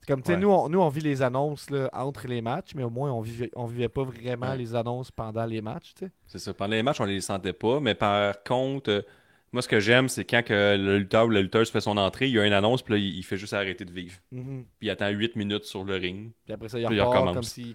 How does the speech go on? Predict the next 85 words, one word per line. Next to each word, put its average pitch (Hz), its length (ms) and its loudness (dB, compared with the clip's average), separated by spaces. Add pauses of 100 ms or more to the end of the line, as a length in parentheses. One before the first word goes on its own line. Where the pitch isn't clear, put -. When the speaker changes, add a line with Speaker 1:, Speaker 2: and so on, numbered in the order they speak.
(160)
Speaker 1:
il 127 80 -16
finissait 120 380 -14
son 120 180 -10
entrée. 110 280 -6
Speaker 2:
Ouais, 127 60 0
Speaker 1:
Ça, 143 40 -12
Speaker 2:
fait 208 80 -2
Speaker 1:
je - 60 -4
trouve - 0 -
Speaker 2:
que - 40 -2
là, 160 40 6
Speaker 1:
que 160 40 4
c'est 214 80 8
Speaker 2:
il 190 40 4
y 233 40 4
a - 40 4
Speaker 1:
quand 233 40 2
même 208 100 -4
bien 139 160 -2
joué. 127 180 -2
On 131 120 0
est 160 60 0
comme, 226 180 0
on 156 160 -2
est, 185 120 -4
tu - 60 -20 (280)
sais, 208 120 2
Speaker 2:
Non, 113 180 6
Speaker 1:
avec - 40 2
la, 160 120 4
Speaker 2:
c'est 143 60 2
Speaker 1:
la 139 100 2
W 170 200 0
W 165 180 4
E, 208 60 4
on 202 100 0
est 143 100 0
comme, 180 200 0
euh, 139 140 0
la 123 140 2
foule, 190 180 0
on 135 120 0
est 123 60 -2
comme 139 160 -4
secondaire, 113 720 -2
là. 101 80 -10
Tu - 80 -20
sais, 117 60 -8
on 113 80 -6
est, 120 40 -4
Speaker 2:
On 135 60 2
Speaker 1:
on 156 60 4
est - 40 0
Speaker 2:
n'existe 143 380 4
Speaker 1:
là, 160 80 10
Speaker 2:
pas. 214 140 10
Speaker 1:
là, 208 140 4
mais 135 200 -2
tu - 60 -20
sais, 147 300 -2 (280)
il 135 80 -8
joue 170 180 -2
pour 156 140 -4
la 135 80 0
caméra, 110 460 -6
là. 98 200 -12
Speaker 2:
Puis 107 140 -4
moi, 131 80 2
j'ai 123 100 4
assisté 120 320 2
des, 113 160 6
euh, 95 320 2
des 92 160 -4
shows 117 220 0
All 104 180 4
Elite, 123 300 0
puis - 80 -16
c'est 98 100 -6
contra-, 98 300 -6 (180)
contrairement 107 480 -2
à 101 60 0
le, 90 420 -2
tu 85 60 -16
sais, 98 100 -8
con-, 98 240 -8